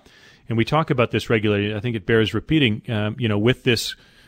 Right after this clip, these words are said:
this more hawkish tone that central banks are talking about, at least some of the major central banks would indicate interest rates are moving up.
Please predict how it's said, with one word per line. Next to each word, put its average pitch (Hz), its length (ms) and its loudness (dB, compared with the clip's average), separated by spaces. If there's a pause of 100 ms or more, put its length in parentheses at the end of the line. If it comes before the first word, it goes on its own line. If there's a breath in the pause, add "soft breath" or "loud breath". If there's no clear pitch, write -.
(120)
this - 180 -4
more 110 120 0
hawkish 143 540 2
tone 127 360 0
that 104 180 -2
central 113 320 -2
banks 113 380 -2
are 104 80 -4
talking 107 460 -2
about, 101 260 -2
at 135 80 -12
least 110 180 -2
some 110 140 -4
of 98 40 -4
the 98 60 -4
major 110 320 0
central 98 360 -6
banks 95 420 -8
would 104 100 -6
indicate 104 380 -4
interest 104 320 -6
rates 101 200 -6
are 104 40 -6
moving 98 300 -4
up. 107 240 -4